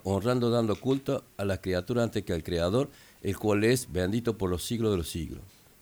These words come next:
Por esto Dios los entregó a pasiones vergonzosas, pues aún sus mujeres cambiaron el uso natural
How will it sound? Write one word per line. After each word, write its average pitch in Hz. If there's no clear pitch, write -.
Por 107
esto 170
Dios 135
los 101
entregó 107
a 131
pasiones 127
vergonzosas, 101
pues 131
aún 139
sus 110
mujeres 160
cambiaron 117
el 98
uso 151
natural 110